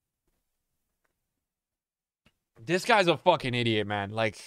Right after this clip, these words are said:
honestly, look at what he's writing, chat. Change to victory, victory formation.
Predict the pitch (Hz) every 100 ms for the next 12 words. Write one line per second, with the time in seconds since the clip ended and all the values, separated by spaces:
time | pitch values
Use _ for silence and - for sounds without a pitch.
0 | - 117 120 113 120 110 147 220 185 190
1 | 127 147 120 104 123 104 104 - _ _
2 | _ _ _ _ _ _ _ _ _ _
3 | _ _ _ _ _ _ _ _ _ _
4 | _ _ _ _ _ _ _ _ _ _
5 | _ _ _ _ _ _ _ _ _ _
6 | _ _ _ _ _ - 180 202 190 160
7 | 147 185 190 185 143 147 185 185 180 156
8 | - 156 156 143 131 107